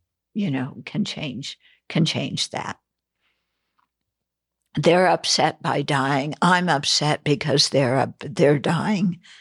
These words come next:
you know. Okay. So then feeling their suffering as hopelessly unbearable, we, uh,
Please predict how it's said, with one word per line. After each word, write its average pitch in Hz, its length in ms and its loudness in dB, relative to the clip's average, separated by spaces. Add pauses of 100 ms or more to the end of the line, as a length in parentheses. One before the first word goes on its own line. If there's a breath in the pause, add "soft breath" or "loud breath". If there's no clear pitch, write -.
(320 loud breath)
you - 140 -8
know. 123 160 -6 (920 loud breath)
Okay. 170 400 0 (300 loud breath)
So 180 220 6
then 190 720 4
feeling 262 600 4
their 190 220 4
suffering - 760 0
as 156 180 2
hopelessly 151 1120 0 (100)
unbearable, 160 1040 2 (760 loud breath)
we, 208 460 4 (220)
uh, 135 440 0